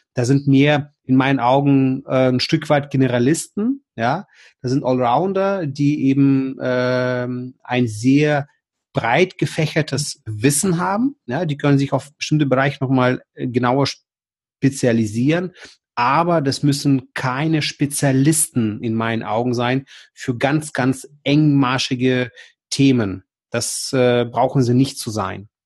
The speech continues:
Dafür gibt es auch dann eben zum Beispiel einen Spezialisten im Bereich S Q L oder Oracle Server oder, äh, was auch immer.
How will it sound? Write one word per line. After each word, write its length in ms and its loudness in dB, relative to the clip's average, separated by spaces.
Dafür 260 0
gibt 260 -4
es 120 0
auch 160 0
dann 280 0
eben 340 0
zum 220 0
Beispiel 340 0
einen 160 -4
Spezialisten 800 -6
im 120 -4
Bereich 500 0
S 180 -8
Q 120 -4
L 280 2
oder 600 0
Oracle 440 0
Server 500 -4
oder, 680 -6
äh, 40 -18
was 160 -6
auch 160 -10
immer. 260 -4